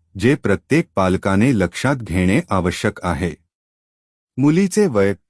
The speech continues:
हे खाते उघडण्यासाठी मुलीचे वय दहा वर्षांपेक्षा कमी असावे लागते. म्हणजे जन्म झाल्यापासून ते दहा वर्षांची होईपर्यंत तुम्ही कधीही हे खाते उघडू शकता. किती वर्षे पैसे जमा करायचे?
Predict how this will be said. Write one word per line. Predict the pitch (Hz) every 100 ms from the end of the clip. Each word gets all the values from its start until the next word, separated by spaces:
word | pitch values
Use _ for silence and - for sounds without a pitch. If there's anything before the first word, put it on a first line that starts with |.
| -
हे | 143 -
खाते | 98 92 127 156
उघडण्यासाठी | 104 82 95 87 95 - 92 87 120
मुलीचे | 147 98 95 101 - 147
वय | 113 95 135
दहा | 95 87 113
वर्षांपेक्षा | 143 98 87 107 135 123 127 - 156
कमी | - 95 104 180
असावे | 101 - 90 85 92
लागते. | 87 - - 85 - _ _ _ _ _ _ _ _ _
म्हणजे | 131 165 165 202
जन्म | 113 104 107 143
झाल्यापासून | 92 95 98 95 98 - 107 131
ते | 127 151
दहा | 117 90 113
वर्षांची | 147 101 87 104 95 95 143
होईपर्यंत | 120 95 104 101 98 90 92 92 -
तुम्ही | 98 85 147 -
कधीही | 98 85 98 98 98
हे | 76 156
खाते | - 92 85 120 175
उघडू | 104 85 92 92
शकता. | - 87 - 85 - _ _ _ _ _ _ _ _ _
किती | - 175 214
वर्षे | 208 113 104 - 151
पैसे | - 101 101 160 160
जमा | 95 92 -
करायचे? | 101 92 87 - 92